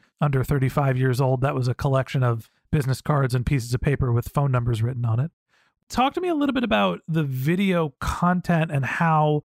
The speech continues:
B two B brands are able to use social selling and advocacy without actually crossing the line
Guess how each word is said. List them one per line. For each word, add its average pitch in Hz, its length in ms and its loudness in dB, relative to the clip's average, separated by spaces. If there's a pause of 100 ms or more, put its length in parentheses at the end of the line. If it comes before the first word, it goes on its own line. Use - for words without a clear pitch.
(140)
B 185 180 2
two 202 80 0
B 180 120 2
brands 147 640 2
are 139 100 0
able 143 280 0
to - 140 -2
use 151 640 0 (100)
social 151 460 -4
selling 160 580 0
and 156 140 -2
advocacy 151 880 0 (320)
without 196 280 2
actually 233 360 0
crossing 165 720 0
the 143 80 0
line 139 640 2